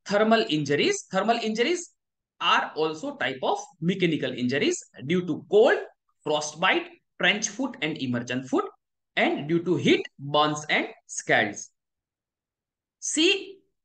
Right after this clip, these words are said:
chemical injuries, in that first one is corrosion and second one is irritation। So corrosive acid, alkalis and metal salt, so अगर वो स्ट्रॉन्ग है तो उसे corrosion होगा, and if they are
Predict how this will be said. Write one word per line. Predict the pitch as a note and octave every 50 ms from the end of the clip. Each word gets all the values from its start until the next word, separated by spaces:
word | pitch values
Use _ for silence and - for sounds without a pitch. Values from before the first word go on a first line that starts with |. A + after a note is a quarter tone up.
| _ _ _ _ -
chemical | A#3+ A#3+ C#4+ F4+ F4 F#4 D#4+ B3 -
injuries, | D3+ E3 D3+ C#3 D3 D3+ B3+ E4+ - -
in | E3+ F#3
that | F#3 G#3+ A3 G#3+ -
first | G#3 G#3+ G#3+ -
one | G#3+ G#3+ G#3+
is | G3+ G3+
corrosion | - - C#3 C3+ C#3+ D3+ D3+ F3+ B3+ C#4+ - -
and | C#3+ D#3
second | D3+ D3+ D3+ - C#3+ C3
one | B2 C3 E3+
is | C#4+ F4+ - - - - _ _ _ -
irritation। | F#3+ G#3+ G#3+ - D#3+ D3+ D3 - A3 D#4 G#4 - - - - _ _
So | - - - A3+ C4+ - - - - -
corrosive | - E3+ F3 G#3 A#3 B3+ A#3 D4+ D#4 D4+ - -
acid, | F#3 F#3+ G3 B3 B3+ A#3+ - -
alkalis | D3+ E3+ F3 F3 G#3 G#3+ A3+ B3 A#3+
and | G#3+ F#3 E3
metal | D#3 D3+ D3 D#3+ F3+ F3+
salt, | E3+ - E3 F3 - - - _ _ _ _ _ _ _ _ _ _
so | - - - G3 E3+
अगर | F3+ G3 G#3+
वो | G3 F#3+ F3+
स्ट्रॉन्ग | - - - A3+ B3 D4 E4 D4+
है | E4 E4
तो | - D4+ C4
उसे | A#3+ - G3+ F#3 -
corrosion | D#3 D#3+ F3+ F3 G3+ G3+ F#3+
होगा, | F#3+ G3+ G3 - - -
and | D#3 E3 E3
if | F3+ G3+ - -
they | E3 D#3+
are | - -